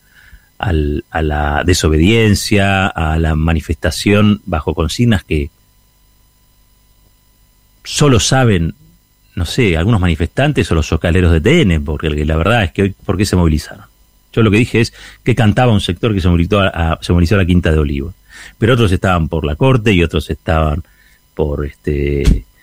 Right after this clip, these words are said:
el covid y otros estaban en contra de Soros y otros estaban, qué sé yo, hay de todo. Están los que quieren, los que hacen marcha contra los barbijos.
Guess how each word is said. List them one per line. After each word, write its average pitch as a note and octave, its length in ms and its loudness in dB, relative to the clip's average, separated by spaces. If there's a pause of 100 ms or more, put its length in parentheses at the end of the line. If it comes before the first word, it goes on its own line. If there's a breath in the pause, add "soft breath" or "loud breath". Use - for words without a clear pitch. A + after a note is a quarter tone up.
(360 soft breath)
el F#2+ 320 -4
covid C3 520 2
y D#2+ 180 2
otros E2+ 260 0
estaban E2 440 -2
en D2+ 140 -6
contra D#2 500 -2
de D2+ 80 -2
Soros D3 560 2
y F2+ 40 2
otros D#2+ 320 -4
estaban, E2+ 420 -2
qué - 180 -2
sé - 180 -10
yo, - 200 -10
hay A#2 140 -2
de F#2 100 -2
todo. C#2 500 -6
Están F#2+ 180 -4
los F#2 80 0
que E2+ 100 0
quieren, E2+ 380 -2 (320 soft breath)
los F2+ 100 -6
que - 80 -2
hacen E2 180 2
marcha E2+ 260 0
contra D#2 160 4
los D2+ 100 4
barbijos. A#2 560 0